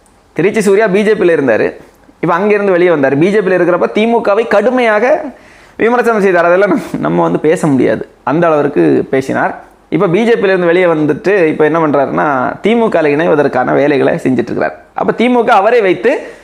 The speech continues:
இது போன்ற நாகரிகமான அரசியலை, அவர்களுக்கே தெரிந்து, அவர்களுக்கே உரித்தான அந்த அரசியலை செய்து கொண்டிருக்கிறார்கள்.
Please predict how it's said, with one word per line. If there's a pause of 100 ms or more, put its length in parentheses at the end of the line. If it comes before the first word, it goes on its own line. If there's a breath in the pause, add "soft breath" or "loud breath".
(420 loud breath)
இது
போன்ற (560)
நாகரிகமான
அரசியலை, (320)
அவர்களுக்கே
தெரிந்து,
அவர்களுக்கே
உரித்தான
அந்த
அரசியலை (560)
செய்து
கொண்டிருக்கிறார்கள்.